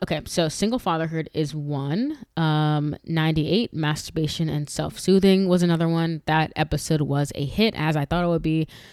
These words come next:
So go back and listen to that one. Um, how to love, episode ninety-one. Episode thirty-four, are your expectations healthy?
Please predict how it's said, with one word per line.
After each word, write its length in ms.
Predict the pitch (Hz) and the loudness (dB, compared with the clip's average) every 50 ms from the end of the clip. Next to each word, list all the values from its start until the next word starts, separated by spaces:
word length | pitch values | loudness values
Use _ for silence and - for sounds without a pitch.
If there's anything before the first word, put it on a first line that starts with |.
| - _ - | -20 _ -8
So 120 | - 175 | -4 -2
go 140 | 160 160 160 | 0 0 2
back 180 | 147 151 147 - | 2 0 0 -2
and 80 | 151 | -2
listen 220 | 151 147 - - 143 | -4 -4 -4 -6 -6
to 100 | - 156 | -4 -4
that 180 | 175 - - - | -4 -4 -2 -2
one. 360 | 180 180 180 180 180 175 - _ | 0 2 2 2 0 -2 -4 _
Um, 560 | - 151 147 143 139 139 139 139 139 143 139 - _ _ _ _ _ _ _ - - - _ _ _ - | -4 -2 0 0 0 0 0 -2 -4 -6 -8 -10 _ _ _ _ _ _ _ -14 -14 -14 _ _ _ -20
how 440 | - - - 180 165 165 165 165 175 | -18 -10 -4 -2 0 2 2 2 2
to 200 | - - - 170 | 0 0 -2 -2
love, 540 | 151 147 147 139 147 165 190 196 185 - - - _ _ _ - | 0 0 0 0 2 2 2 0 -2 -6 -16 -20 _ _ _ -10
episode 540 | - 151 - - 147 - - 151 139 143 147 | -8 -6 -4 -4 -6 -4 -4 -4 -4 -4 -4
ninety-one. 720 | 151 143 143 143 147 143 175 190 208 208 202 208 196 - _ _ _ _ _ _ _ _ _ _ _ _ _ | -4 -4 -4 -4 -2 0 0 2 2 2 2 0 -2 -6 _ _ _ _ _ _ _ _ _ _ _ _ _
Episode 480 | - - - 165 156 - - 170 156 - | -6 -4 -2 -2 0 2 2 2 2 2
thirty-four, 840 | - 165 156 160 143 - - - 190 202 202 202 196 196 190 180 - - _ - | 2 2 2 0 -2 -4 -2 0 2 4 6 6 6 4 2 0 -6 -14 _ -2
are 160 | 156 156 165 170 | 0 0 2 2
your 200 | 165 165 - - | 2 2 0 0
expectations 840 | 156 156 - - - 156 - - - - 165 151 - - 147 147 - - | -4 -6 -6 -8 -8 -8 -10 -10 -8 -6 -6 -6 -6 -8 -10 -10 -10 -10
healthy? 600 | - - 170 170 165 - - 185 196 214 214 | -6 -4 -2 -2 -2 0 0 2 2 2 0